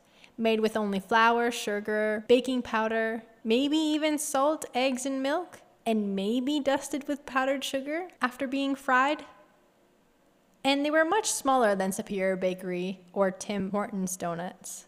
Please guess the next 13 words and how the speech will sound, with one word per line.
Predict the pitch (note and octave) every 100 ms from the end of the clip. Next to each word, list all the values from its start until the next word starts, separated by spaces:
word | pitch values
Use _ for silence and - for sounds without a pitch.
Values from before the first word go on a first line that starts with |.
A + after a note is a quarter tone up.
| _
that | G#3 F#3
we | F#3+
are |
all | F#3+ F#3 F#3
used | A3+ C#4 -
to. | - E3 - G3+ _ _ _ _ - - - - -
But | - C4+
they | C#4
definitely | B3+ D4+ - F4+ E4+
had | A#3+ G#3+
a | G3
big | F#3 A3 A#3 -
impact. | A#3+ B3+ - - F#3 -